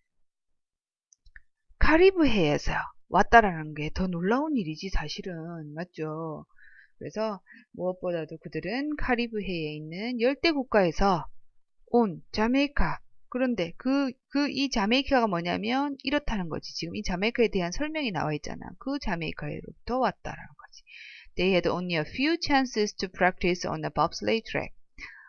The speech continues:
자, 그래서 그들은 봅슬레이 트랙에서 연습을 할 기회가 어떻게? Only one, 그러니까 few chances, 그지? 어, only a few chances, 아주 약간밖에 없었어요.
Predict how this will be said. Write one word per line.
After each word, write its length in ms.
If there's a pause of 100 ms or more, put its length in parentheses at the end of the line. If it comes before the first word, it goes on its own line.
(500)
자, 220
그래서 240
그들은 760
봅슬레이 540
트랙에서 760
연습을 520
할 160
기회가 480
어떻게? 500 (400)
Only 360
one, 840 (1500)
그러니까 220
few 240
chances, 480 (300)
그지? 260
어, 80 (360)
only 280
a 60
few 440
chances, 520 (100)
아주 240 (100)
약간밖에 680
없었어요. 640